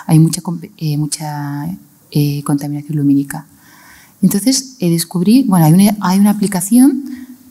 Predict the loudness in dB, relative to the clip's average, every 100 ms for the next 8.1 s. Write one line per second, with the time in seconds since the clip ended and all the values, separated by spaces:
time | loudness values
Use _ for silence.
0 | _ -2 2 2 -2 -6 -4 -2 0 2
1 | 2 2 0 -2 -4 -2 0 2 2 0
2 | -2 -2 0 0 -2 -6 -4 -4 2 4
3 | 4 2 2 0 0 -4 -4 -8 -8 -12
4 | -18 -20 _ -20 -20 -4 2 4 4 4
5 | 2 4 6 6 4 0 -2 -2 -4 -4
6 | -8 -20 _ _ _ _ _ _ _ 0
7 | 0 2 0 0 -2 -4 -6 -8 -8 -8